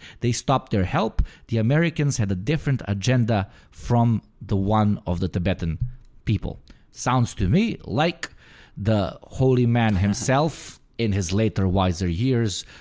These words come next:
Speaker 1: realized he was just being played in a larger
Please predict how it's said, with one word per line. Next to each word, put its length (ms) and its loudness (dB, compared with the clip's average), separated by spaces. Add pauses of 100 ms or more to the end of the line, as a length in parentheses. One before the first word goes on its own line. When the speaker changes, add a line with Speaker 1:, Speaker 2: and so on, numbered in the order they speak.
(100)
Speaker 1:
realized 640 2
he 160 -2
was 400 0
just 480 -4
being 440 0 (120)
played 480 -2
in 240 -2
a 180 0
larger 800 -4